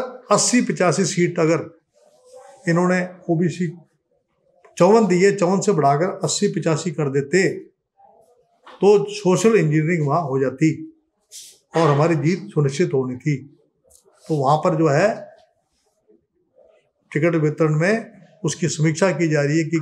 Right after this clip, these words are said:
किसकी गलती, किसकी गलती नहीं है, उसके बारे में भी कार्य किया जा रहा है। और एक बात आपको मैं बता देता हूँ, जातीय जनगणना के बारे में ये प्रचार किया जा रहा है, ये केवल ओबीसी के लिए फायदा है, ओबीसी का अकेले का फायदा नहीं है।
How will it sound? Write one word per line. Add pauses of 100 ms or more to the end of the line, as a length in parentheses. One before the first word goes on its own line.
किसकी
गलती,
किसकी
गलती
नहीं
है, (420)
उसके
बारे
में
भी (440)
कार्य
किया
जा
रहा
है।
और
एक
बात
आपको
मैं
बता
देता
हूँ, (540)
जातीय
जनगणना
के
बारे
में
ये
प्रचार
किया
जा
रहा
है,
ये
केवल
ओबीसी
के
लिए
फायदा
है, (1400)
ओबीसी
का
अकेले
का
फायदा
नहीं
है।